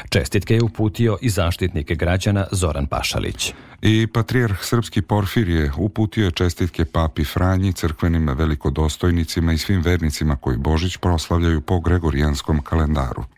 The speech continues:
Speaker 1: Kako Božić protiče onima koji nemaju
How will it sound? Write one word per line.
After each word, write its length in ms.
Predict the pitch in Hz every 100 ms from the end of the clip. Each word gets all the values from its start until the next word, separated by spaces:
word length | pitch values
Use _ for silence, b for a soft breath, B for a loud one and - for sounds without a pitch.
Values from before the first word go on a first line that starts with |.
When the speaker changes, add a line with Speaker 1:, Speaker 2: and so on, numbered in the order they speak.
| _ _ _ _ _
Speaker 1:
Kako 400 | - 165 - 127 -
Božić 580 | 98 90 82 120 - -
protiče 500 | 117 104 123 - 76
onima 420 | 90 98 113 117
koji 260 | - 104
nemaju 520 | 95 95 98 98 90